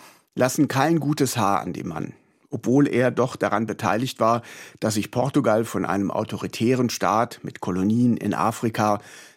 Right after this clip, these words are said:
zu einer modernen Demokratie gewandelt hat. Das Interesse Elietes an Familienanekdoten über ihren früh verstorbenen Vater ist nicht sehr groß. Sie beschäftigt sich überhaupt wenig mit dem, was früher war,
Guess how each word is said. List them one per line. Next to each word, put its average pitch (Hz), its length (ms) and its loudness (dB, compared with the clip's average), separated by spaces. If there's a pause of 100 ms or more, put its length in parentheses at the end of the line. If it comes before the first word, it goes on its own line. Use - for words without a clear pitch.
zu - 120 -2
einer 127 240 2
modernen 90 720 -2
Demokratie 127 640 0
gewandelt 78 540 -2
hat. - 300 -10 (540)
Das 117 160 -2
Interesse 147 520 0
Elietes 117 640 0
an 101 240 -4
Familienanekdoten 123 1300 0 (460)
über 127 220 2
ihren 110 320 0
früh 143 240 2
verstorbenen 120 640 2
Vater 107 400 0
ist - 180 -4
nicht 110 160 -2
sehr 127 140 0
groß. 131 480 0 (440)
Sie 131 140 2
beschäftigt 131 560 0
sich 113 300 0
überhaupt 117 520 0
wenig 120 460 2
mit 107 160 0
dem, 127 220 4
was 95 160 -2
früher 143 420 4
war, 113 300 2